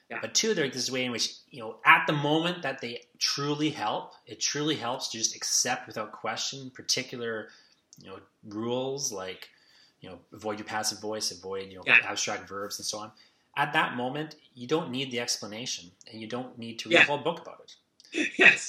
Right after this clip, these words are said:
Speaker 2: Do you know
Speaker 1: sure.
Speaker 2: what I mean? Like,
Speaker 1: Yeah.
Speaker 2: it's such a weird sort of, and so you get these books that are basically checklists, uh, I feel. And I don't see why we need to talk endlessly about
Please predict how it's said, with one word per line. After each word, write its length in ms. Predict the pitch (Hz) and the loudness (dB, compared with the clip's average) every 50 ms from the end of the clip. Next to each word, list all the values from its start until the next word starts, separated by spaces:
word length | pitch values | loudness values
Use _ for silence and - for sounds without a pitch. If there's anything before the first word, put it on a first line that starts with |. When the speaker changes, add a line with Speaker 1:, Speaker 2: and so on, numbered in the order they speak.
| 220 - | 0 2
Speaker 2:
Do 60 | 190 | 4
you 60 | 208 | 4
know 60 | 220 | 4
Speaker 1:
sure. 60 | 196 185 | 4 0
Speaker 2:
what 80 | 196 | -2
I 40 | 226 | -4
mean? 220 | 262 240 214 190 - - | -6 -8 -10 -12 -14 -14
Like, 340 | - 120 117 - 113 - - - 262 226 - - | -8 -6 -4 -4 -6 -6 -10 -12 -12 -12 -6 0
Speaker 1:
Yeah. 240 | - 165 160 - - - | 4 4 4 4 2 -4
Speaker 2:
it's 140 | 127 147 - | -8 -6 -4
such 160 | - 185 - - | -2 -2 -2 -2
a 60 | 170 | -2
weird 720 | 151 139 139 139 143 147 147 147 147 147 147 147 135 131 | -4 -6 -8 -10 -8 -4 -2 -2 -2 -2 -2 -4 -4 -2
sort 300 | - - - - 117 107 | -2 -2 -2 -2 -2 -4
of, 180 | 110 107 101 - - - _ _ _ _ - 139 | -6 -8 -10 -12 -20 -20 _ _ _ _ -12 -10
and 280 | 135 131 139 143 139 | -8 -8 -8 -6 -4
so 120 | 131 - 156 | -2 0 0
you 100 | 156 160 | 0 0
get 100 | 180 170 | 0 0
these 240 | 165 151 - - | 0 -2 -2 -4
books 320 | - - _ - 156 151 - | -8 -4 _ 2 2 2 2
that 100 | - 123 | 0 0
are 60 | 117 | -2
basically 360 | 101 117 120 - - 113 - | 0 -2 -2 -2 -4 -4 -2
checklists, 760 | - - - 127 - - - 95 - - - - - - - - _ - - _ _ - | -2 0 0 0 -2 -4 -6 -10 -6 -4 -2 -2 -2 -4 -8 -14 _ -20 -20 _ _ -4
uh, 140 | 107 113 110 | -2 2 4
I 120 | 120 127 | 4 4
feel. 340 | 117 - - 95 - - - - _ _ _ _ _ _ _ _ _ _ _ _ _ _ _ _ - - - | 4 2 -2 -10 -12 -14 -16 -20 _ _ _ _ _ _ _ _ _ _ _ _ _ _ _ _ -18 -14 -8
And 120 | 117 117 | -4 -2
I 40 | 127 | 0
don't 120 | 139 143 | 2 2
see 100 | 127 - 127 | 2 0 0
why 500 | 110 107 104 107 107 110 107 107 107 104 - - _ _ | 0 0 2 2 2 2 0 -4 -6 -8 -12 -20 _ _
we 60 | - 104 | -12 -10
need 200 | 107 101 - - | -10 -10 -10 -10
to 60 | _ - - | _ -6 -2
talk 300 | - 113 110 110 110 - 95 - | 0 2 2 2 2 -2 -8 -8
endlessly 420 | - 104 104 107 104 - - 95 90 | -8 -8 -8 -8 -8 -8 -8 -10 -10
about 300 | 87 87 90 87 87 | -12 -10 -10 -12 -12